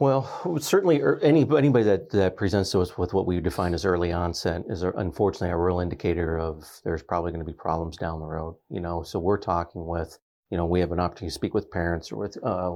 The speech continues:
younger, uh, patients we'll see at the hospital. The longer that you can hold off on having any alcohol, the greater, significantly greater chances you are to not have any problems at all with alcohol down the road in your life. So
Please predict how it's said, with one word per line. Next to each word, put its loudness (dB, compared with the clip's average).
younger, -2
uh, -8
patients -4
we'll -12
see -2
at -2
the -4
hospital. -4
The -2
longer 2
that -2
you -2
can -4
hold -2
off -4
on -6
having -6
any 2
alcohol, 0
the -8
greater, -2
significantly -2
greater 2
chances -6
you -2
are -4
to -8
not -6
have -8
any -10
problems -6
at -6
all -6
with -10
alcohol -2
down -6
the -6
road -6
in -10
your -10
life. -8
So -8